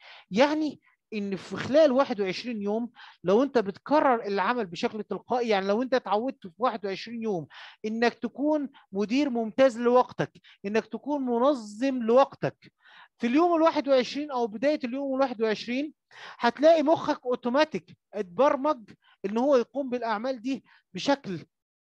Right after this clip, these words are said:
جيد أو بشكل، آه، أوتوماتيك. فما بتحتاجش التركيز في العمل ده.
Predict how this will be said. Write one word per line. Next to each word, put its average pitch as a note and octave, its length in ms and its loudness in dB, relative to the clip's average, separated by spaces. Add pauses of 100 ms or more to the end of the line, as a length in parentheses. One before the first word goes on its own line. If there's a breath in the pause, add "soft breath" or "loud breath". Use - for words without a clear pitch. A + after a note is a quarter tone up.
(160)
جيد G#3+ 400 4
أو F#3 140 -4
بشكل، G#3+ 460 -2
آه، F#3 340 -2
أوتوماتيك. A3+ 720 -2 (1000)
فما A3+ 240 2
بتحتاجش D4+ 460 -4
التركيز B3 540 -2
في - 80 -8
العمل A#3 340 2
ده. E3+ 220 0